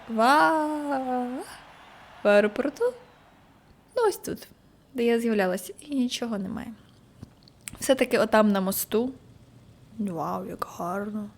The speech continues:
Така якісна. Не знаю, яке у вас, але у мене таке якісне, гарне зображення. М.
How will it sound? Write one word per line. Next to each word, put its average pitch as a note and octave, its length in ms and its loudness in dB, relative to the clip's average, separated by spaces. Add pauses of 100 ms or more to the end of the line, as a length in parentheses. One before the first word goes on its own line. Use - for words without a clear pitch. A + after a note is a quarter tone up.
(400)
Така - 220 -2
якісна. G3 540 -2 (540)
Не G3+ 80 -2
знаю, G#3 240 2
яке F#3+ 180 -2
у F#3 60 2
вас, G3+ 220 0
але G#3 80 0
у F#3+ 40 -2
мене F#3 140 -4
таке F#3+ 220 -8
якісне, F#3 360 -6
гарне F#3+ 300 -4
зображення. G#3+ 540 4 (680)
М. G#3+ 480 6